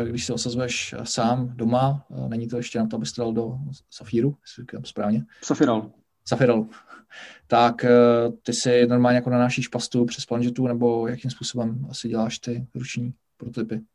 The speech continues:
Speaker 2: Mhm, mhm. Jo, v L C P C B si můžu objednat i, i, i šablonu,
Speaker 1: Mhm.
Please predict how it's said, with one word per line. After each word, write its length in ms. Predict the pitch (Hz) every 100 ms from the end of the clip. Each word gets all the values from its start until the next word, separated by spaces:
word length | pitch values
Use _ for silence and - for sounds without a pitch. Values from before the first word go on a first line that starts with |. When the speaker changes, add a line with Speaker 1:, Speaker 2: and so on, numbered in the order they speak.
| _
Speaker 2:
Mhm, 340 | - 135 156 190 - -
mhm. 240 | 135 151 156 - - - _
Jo, 300 | 143 143 147 - - - _ -
v 20 |
L 240 | 135 143
C 140 | 135 147
P 160 | 139
C 160 | 135 151
B 200 | 139 143
si 140 | -
můžu 220 | 147 139 143
objednat 320 | 143 143 139
i, 400 | 151 123 107 - _ _ _ -
i, 80 | 113 110 - - - -
i 340 | 57 53 - - - - 120
šablonu, 540 | 123 139 151 160 180 190 _ _ - 127
Speaker 1:
Mhm. 160 | 127